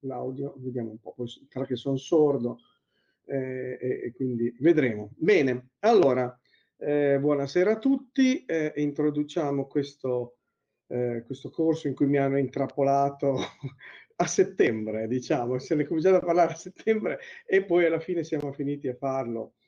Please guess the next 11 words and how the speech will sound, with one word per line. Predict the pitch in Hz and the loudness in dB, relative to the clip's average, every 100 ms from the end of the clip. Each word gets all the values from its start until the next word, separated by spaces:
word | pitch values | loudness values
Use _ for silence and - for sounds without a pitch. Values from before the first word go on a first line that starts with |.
| _ _ | _ _
a | 135 | -12
fine | - 147 131 | -2 0 0
aprile, | 127 113 104 107 | -2 -6 -6 -6
per | 117 107 | -6 -6
dire | 113 117 113 | -2 0 -2
come, | 113 120 113 110 104 104 98 - - - _ | -4 -4 -4 -6 -10 -12 -12 -14 -16 -20 _
come | 110 107 | -10 -10
siamo | 113 110 110 | -8 -8 -6
messi | 113 110 - 104 101 101 | -6 -8 -10 -8 -8 -8
co-, | 110 107 _ | -12 -16 _
come | 107 107 107 104 95 92 - | -16 -14 -14 -16 -20 -20 -20